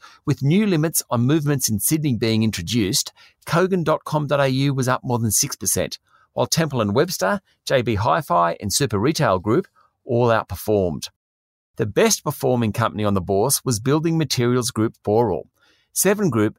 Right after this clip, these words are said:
has upped its offer for Boral by at least eighty cents to seven dollars thirty a share, conditional on Seven getting twenty-nine and a half percent of the company by the end of next week. If Seven attracts thirty-four and a half percent of shares, it already has twenty-four percent, remember,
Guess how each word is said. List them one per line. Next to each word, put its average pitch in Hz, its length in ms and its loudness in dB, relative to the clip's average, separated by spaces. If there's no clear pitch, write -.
has 135 200 -2
upped 147 320 -2
its - 240 -4
offer 110 260 0
for 101 140 -4
Boral 107 520 0
by 131 140 0
at 135 100 -2
least 151 380 0
eighty 123 220 0
cents 113 460 -2
to - 120 -4
seven 143 340 0
dollars 135 300 0
thirty 107 340 2
a 95 40 2
share, 104 460 0
conditional 131 800 0
on 110 160 0
Seven 165 440 0
getting 117 280 0
twenty-nine 117 540 2
and 104 100 0
a - 40 0
half 135 340 0
percent 208 280 -2
of 147 60 0
the 104 80 -8
company 104 460 -2
by 123 160 2
the 110 160 -2
end 113 160 2
of 95 80 -2
next 101 300 -4
week. 147 260 0
If - 180 -2
Seven 214 320 0
attracts 170 400 -4
thirty-four 147 460 0
and 120 80 0
a 101 40 -2
half 117 340 -4
percent 170 300 -2
of 151 80 -4
shares, 90 420 0
it 98 40 -6
already 120 280 0
has 131 180 -2
twenty-four 135 480 -2
percent, 85 320 -4
remember, 90 460 -2